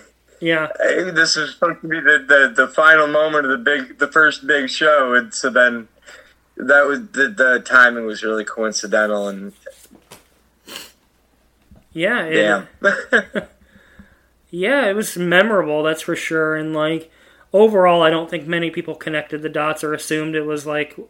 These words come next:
Speaker 1: uh, you know, we didn't copy them, but, like, that's the fear, is you don't wanna seem like you're, you're copying, uh, the W W E or, like, somebody else. Uh, it's just a,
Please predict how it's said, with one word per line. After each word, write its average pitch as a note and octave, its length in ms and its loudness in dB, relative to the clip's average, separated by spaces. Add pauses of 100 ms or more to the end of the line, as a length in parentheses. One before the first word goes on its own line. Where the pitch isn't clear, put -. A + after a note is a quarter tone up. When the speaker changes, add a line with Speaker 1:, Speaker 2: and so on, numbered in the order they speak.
(1000)
Speaker 1:
uh, - 40 -10
you F3+ 160 -6
know, D3+ 220 -6
we G3+ 160 0
didn't F3+ 180 2
copy F#3 360 0
them, D3 320 -6
but, D#3 140 -4
like, D#3 220 -4 (140)
that's E3+ 220 -4
the - 80 -8
fear, D3 460 -4
is D3 140 -12
you D#3+ 60 -10
don't D3+ 140 -6
wanna D3 120 -8
seem D3 180 -10
like C#3 200 -10
you're, C#3+ 120 -10
you're C#3+ 180 -12
copying, D3 600 -6
uh, F3 480 -16
the D3+ 100 -10
W D3 220 -4
W C#3+ 280 -6
E C#3+ 160 -6
or, C#3 120 -8
like, C3+ 160 -14
somebody C#3 320 -8
else. D3 380 -4 (760)
Uh, C#3 460 -10
it's C#3+ 140 -10
just D3+ 200 -10
a, D#3+ 140 -4